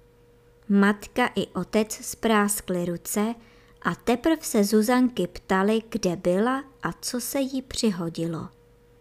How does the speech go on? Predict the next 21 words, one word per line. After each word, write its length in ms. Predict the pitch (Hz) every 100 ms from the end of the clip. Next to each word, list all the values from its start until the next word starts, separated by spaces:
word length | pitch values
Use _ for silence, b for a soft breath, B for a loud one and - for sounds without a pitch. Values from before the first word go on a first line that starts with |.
| _ _ _ _ _ _ _ _ _ -
„Kamarád 840 | 185 180 180 185 196 208 233 -
ti 140 | -
dobře 420 | 170 175 202 294 311
poradil, 760 | 180 185 180 175 165 170 170 -
abys 360 | 190 185 175
tu 200 | - 190
ručičku 640 | 185 175 - 175 - - 175
si 280 | - 185 175
nechala. 760 | 170 - - 156 151 151 - - b b b b b -
Ta 120 | 247
je 160 | 240 196
pro 280 | - 185 180
štěstí 880 | - - 311 302 - 196 180 160 - B B B -
a 80 | 185
na 160 | 233
tom 280 | 247 196 175
místě 580 | 170 233 311 - - 285
leží 420 | 285 262 190 156
zajisté 720 | - - 269 269 - 247 233
poklad,“ 680 | 226 180 175 - 151 76 - - - _ _ _ _ _ _ -
řekl 440 | 180 175 - 196